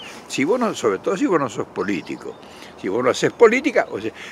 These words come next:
cuando yo digo hacer política es estar inscrito o funcionando o actuando o militando en un partido activamente. Cuando vos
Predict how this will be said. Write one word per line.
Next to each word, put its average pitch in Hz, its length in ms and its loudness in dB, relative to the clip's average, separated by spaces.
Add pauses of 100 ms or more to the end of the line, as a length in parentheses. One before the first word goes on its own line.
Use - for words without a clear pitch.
(120)
cuando 185 240 6
yo 226 100 10
digo 247 220 8
hacer 196 260 4
política 202 480 4
es 151 80 0
estar 190 340 4
inscrito 196 600 4
o 151 140 6
funcionando 160 760 4 (320)
o 131 140 8
actuando 180 760 6 (360)
o 143 120 4
militando 151 720 8
en 147 80 8
un 175 140 4
partido 127 580 6
activamente. 107 800 4
Cuando 113 240 -4
vos 339 360 0